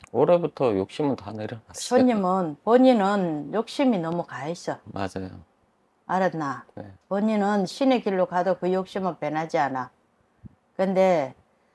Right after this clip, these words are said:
Speaker 2: 내한테 신이 왔을 때 왜 왔을까 하는 생각을 한번 고민을 해봐봐.
Speaker 1: 저는 그거를 고민을 한번 했었는데
Speaker 2: 음.
Speaker 1: 어머니?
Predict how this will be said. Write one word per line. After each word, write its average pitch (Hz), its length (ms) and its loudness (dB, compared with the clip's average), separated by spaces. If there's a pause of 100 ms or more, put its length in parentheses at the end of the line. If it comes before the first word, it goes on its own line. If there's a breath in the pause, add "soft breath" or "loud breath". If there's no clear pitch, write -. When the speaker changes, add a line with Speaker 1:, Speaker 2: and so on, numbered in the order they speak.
(840)
Speaker 2:
내한테 285 440 12
신이 277 380 8
왔을 202 400 4
때 175 140 4
왜 175 180 4
왔을까 220 720 6
하는 185 260 0
생각을 208 520 -2
한번 156 180 -4
고민을 196 480 -2
해봐봐. 131 540 -8 (1300)
Speaker 1:
저는 123 440 4 (500)
그거를 107 720 4 (140)
고민을 123 340 2
한번 117 220 0
했었는데 110 580 -2
Speaker 2:
음. 165 480 -2 (800)
Speaker 1:
어머니? 156 560 8